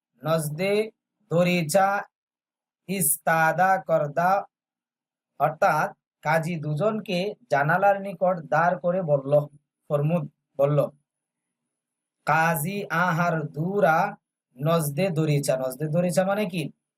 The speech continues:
জালানার নিকট। তাহলে বিচারক দুইজনকে জালানার নিকট দাঁড় করিয়ে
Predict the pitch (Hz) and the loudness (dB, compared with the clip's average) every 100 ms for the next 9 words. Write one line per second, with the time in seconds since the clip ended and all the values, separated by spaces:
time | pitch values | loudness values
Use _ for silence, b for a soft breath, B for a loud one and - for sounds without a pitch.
0 | _ 143 147 151 151 214 262 - _ _ | _ 0 2 2 2 0 -4 -12 _ _
1 | - 190 - 156 - _ _ _ _ _ | -8 -6 0 0 0 _ _ _ _ _
2 | _ _ _ _ _ _ _ _ _ _ | _ _ _ _ _ _ _ _ _ _
3 | _ _ _ _ 147 175 202 170 190 208 | _ _ _ _ 2 4 2 0 -2 2
4 | 196 185 180 202 - - 147 156 151 202 | 4 4 4 2 -2 -8 -6 -2 2 2
5 | 214 - 160 160 220 226 _ 135 139 160 | 2 -4 -2 -2 -2 -6 _ 0 2 2
6 | 185 190 190 180 175 165 165 180 - - | 2 2 0 0 0 4 4 2 -6 -2
7 | 151 160 165 165 202 214 233 | 0 0 -4 -4 -2 -2 -2